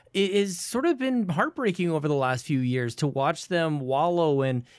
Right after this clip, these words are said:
almost be uncertain. But one of the things I, I commented on during the stream while we watched it together today is,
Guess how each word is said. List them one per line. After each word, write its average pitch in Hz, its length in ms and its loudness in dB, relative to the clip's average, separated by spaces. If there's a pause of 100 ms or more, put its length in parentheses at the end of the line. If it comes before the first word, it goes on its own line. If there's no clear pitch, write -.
(100)
almost 170 360 -2
be 165 140 2
uncertain. 151 800 -2 (320)
But 160 160 0
one 202 180 0
of 294 100 -2
the 220 60 -8
things 220 240 -2
I, 175 240 0 (120)
I 151 80 -4
commented 175 440 -4
on 160 100 -2
during 151 160 -2
the 143 80 -2
stream 156 400 -4
while 135 140 -2
we 131 100 -4
watched 143 280 -2
it 139 80 -12
together 135 300 0
today 147 420 0
is, 127 180 -2